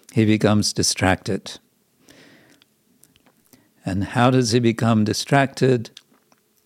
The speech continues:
By saving a baby deer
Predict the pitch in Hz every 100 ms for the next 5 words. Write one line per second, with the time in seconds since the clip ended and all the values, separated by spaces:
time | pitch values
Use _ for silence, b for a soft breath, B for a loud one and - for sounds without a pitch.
0 | _ _ _ _ - B B B B B
1 | - 110 113 - - - 156 165 147 120
2 | 113 113 - - _ _ _ _ - 113
3 | 107 123 147 139 123 113 143 135 113 95